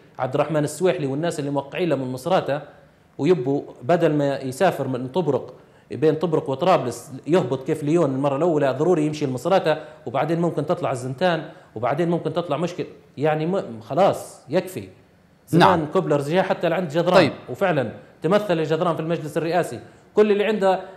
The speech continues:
Speaker 1: حديدتين مصديات قعد، آه، آه، عنده نائب في المجلس الرئاسي. أي ديمقراطية يدافعوا عليها الناس هذوم؟ أي دولة مدنية يدافعوا عليها الناس هذوم؟ إذا كان الليبيين مش سواء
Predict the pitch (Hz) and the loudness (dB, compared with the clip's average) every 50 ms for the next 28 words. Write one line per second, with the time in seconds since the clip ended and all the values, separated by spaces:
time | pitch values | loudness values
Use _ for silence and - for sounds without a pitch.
0 | - - - 170 170 185 185 190 - 233 214 190 180 165 - 185 170 151 160 214 | -14 -6 -2 0 0 0 0 -2 2 4 4 4 4 2 0 -2 -4 -2 2 4
1 | 226 214 202 214 147 165 202 196 165 - - - - - 151 156 160 135 151 156 | 4 4 4 2 0 -2 -2 -2 -4 -6 -16 -18 -16 -8 -4 -4 -2 -2 -4 -6
2 | - 139 143 - 143 190 185 165 180 175 175 175 - - - - - 165 196 196 | -8 -8 -8 -6 -4 -4 0 2 4 4 4 2 -2 -14 -18 -10 -4 0 2 2
3 | 170 - - 160 165 185 185 151 143 139 - 165 156 160 - 190 165 - - 107 | 2 0 0 -2 -2 -2 -2 -2 -4 -4 -4 -4 -2 0 2 2 2 2 -2 -8
4 | 92 - - - - - _ _ _ _ - _ - - 233 226 190 220 214 208 | -10 -12 -16 -20 -20 -20 _ _ _ _ -14 _ 2 4 4 4 4 0 -2 0
5 | 202 196 202 202 240 202 175 151 185 180 - 131 151 185 185 151 156 160 151 147 | 0 0 0 0 2 2 2 2 2 0 0 0 -2 0 0 0 0 -2 -4 -6
6 | - 143 170 160 113 95 - - - - _ _ _ _ _ - - 214 208 190 | -6 -4 -4 -4 -4 -6 -10 -16 -20 -20 _ _ _ _ _ -2 2 2 2 4
7 | 165 214 202 185 180 170 165 160 185 202 208 180 151 139 160 156 151 120 139 165 | 4 4 4 4 4 4 2 0 0 0 0 -2 0 0 -2 -2 -2 -2 -2 -2
8 | 160 139 135 135 131 - 127 127 165 151 110 - - - - _ _ _ - 123 | -2 -2 -4 -6 -6 -6 -4 -2 -2 -2 -4 -4 -12 -20 -20 _ _ _ -10 -8
9 | 151 151 - 196 185 185 185 185 175 196 202 190 175 156 - - - 170 190 185 | -6 -2 0 0 0 2 0 0 0 0 -2 -2 -2 -4 -4 0 2 4 4 4
10 | 131 104 - - | 4 2 0 -8